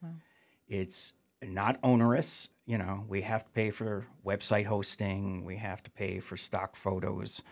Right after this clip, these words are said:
Speaker 2: and stuff like that, but it's manageable. And in,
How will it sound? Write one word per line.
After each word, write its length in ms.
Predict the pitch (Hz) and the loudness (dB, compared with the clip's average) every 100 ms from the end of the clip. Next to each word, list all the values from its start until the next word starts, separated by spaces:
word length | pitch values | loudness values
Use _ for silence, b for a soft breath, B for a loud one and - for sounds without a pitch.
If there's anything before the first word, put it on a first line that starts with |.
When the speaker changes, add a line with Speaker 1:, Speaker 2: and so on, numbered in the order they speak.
| b | b
Speaker 2:
and 180 | 110 104 | -4 0
stuff 300 | - 117 - | 2 2 2
like 180 | 113 110 | 0 0
that, 380 | 101 95 92 - _ | -2 0 -2 -6 _
but 160 | 95 | -4
it's 180 | - - | -4 -4
manageable. 920 | 110 110 147 135 110 101 98 95 104 - | -2 0 0 -2 -4 -4 -2 -2 -4 -6
And 520 | 107 104 104 101 98 - - | -6 -2 -2 -2 -4 -8 -4
in, 240 | 117 107 | -2 -2